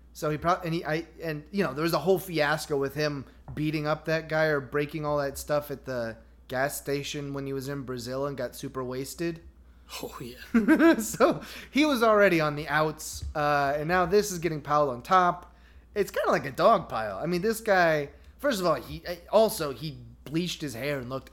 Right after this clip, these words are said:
Speaker 1: outrageous
Speaker 2: Well, that's, uh,
Speaker 1: for
Speaker 2: middle
Speaker 1: all
Speaker 2: s-,
Speaker 1: those pictures.
Speaker 2: well, that's like a Southern middle school baseball rally cry.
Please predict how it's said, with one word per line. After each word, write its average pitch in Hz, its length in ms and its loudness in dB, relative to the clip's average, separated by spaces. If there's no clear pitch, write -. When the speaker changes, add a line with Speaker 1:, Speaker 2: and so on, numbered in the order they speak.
Speaker 1:
outrageous 135 1300 -6
Speaker 2:
Well, 180 120 0
that's, 190 260 -4
uh, 175 260 0
Speaker 1:
for 185 100 2
Speaker 2:
middle 170 140 6
Speaker 1:
all 175 80 8
Speaker 2:
s-, 160 60 0
Speaker 1:
those 156 180 0
pictures. 113 580 -6
Speaker 2:
well, 175 100 0
that's 208 200 -2
like 208 160 -2
a 165 420 -2
Southern 185 680 0
middle 165 180 -2
school 170 280 -8
baseball 156 560 -2
rally 147 340 -2
cry. - 220 -16